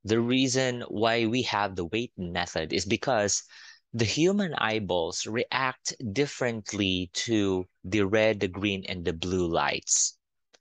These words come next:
Eyes are more sensitive to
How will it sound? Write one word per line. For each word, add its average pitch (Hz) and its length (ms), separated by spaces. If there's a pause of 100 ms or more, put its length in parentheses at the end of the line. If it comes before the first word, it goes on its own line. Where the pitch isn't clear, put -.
(440)
Eyes 117 580
are 117 140
more 107 260
sensitive 98 720
to 90 560